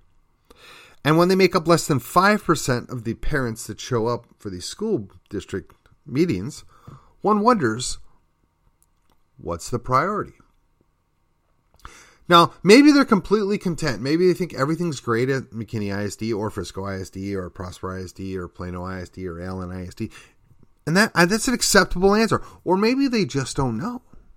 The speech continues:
That's on us. We need to be showing, showing them, telling them,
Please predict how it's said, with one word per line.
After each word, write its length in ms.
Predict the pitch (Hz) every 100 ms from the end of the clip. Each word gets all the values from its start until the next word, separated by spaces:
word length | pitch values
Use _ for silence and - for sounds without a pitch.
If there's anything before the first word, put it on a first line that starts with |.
| _ _ _ _ _ _ -
That's 200 | 139 135
on 160 | 127
us. 320 | 190 - -
We 140 | 135 139
need 160 | 127
to 60 | 113
be 120 | 113
showing, 600 | 107 156 165 139 - -
showing 360 | 123 190 226 139
them, 200 | 92 85
telling 380 | 170 196 190 117
them, 180 | 73